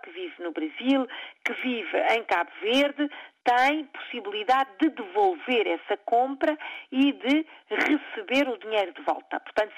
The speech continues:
ser reembolsado. No caso, por exemplo, de Portugal, eh, de, de Portugal, da Europa, de Cabo Verde, são catorze dias seguidos. No caso do Brasil, são sete dias, mas esta possibilidade aí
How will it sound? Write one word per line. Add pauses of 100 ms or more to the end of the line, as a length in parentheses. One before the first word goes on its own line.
(120)
ser
reembolsado. (300)
No
caso,
por
exemplo,
de
Portugal, (320)
eh,
de,
de
Portugal,
da
Europa,
de
Cabo
Verde,
são
catorze (180)
dias (120)
seguidos. (360)
No
caso
do
Brasil,
são
sete
dias, (300)
mas (280)
esta
possibilidade (160)
aí